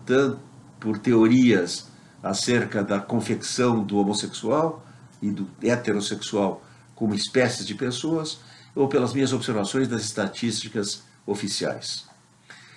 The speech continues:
A tese do nominalismo dinâmico não é que havia uma espécie de pessoas que foi gradualmente reconhecida pelos burocratas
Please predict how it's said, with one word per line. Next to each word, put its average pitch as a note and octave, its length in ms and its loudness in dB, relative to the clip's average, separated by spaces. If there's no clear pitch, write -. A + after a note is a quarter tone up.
A F2+ 80 -10
tese C3+ 520 4
do G#2+ 120 -4
nominalismo G2 420 0
dinâmico B2+ 540 -2
não A2 200 2
é D#3 140 2
que D3+ 120 -2
havia G#2+ 200 0
uma A2+ 120 2
espécie B2 440 0
de A2+ 80 -10
pessoas G#2 600 0
que G2+ 180 -6
foi G#2 220 -2
gradualmente A2 720 0
reconhecida G#2 640 0
pelos F#2+ 240 -4
burocratas G2 800 -2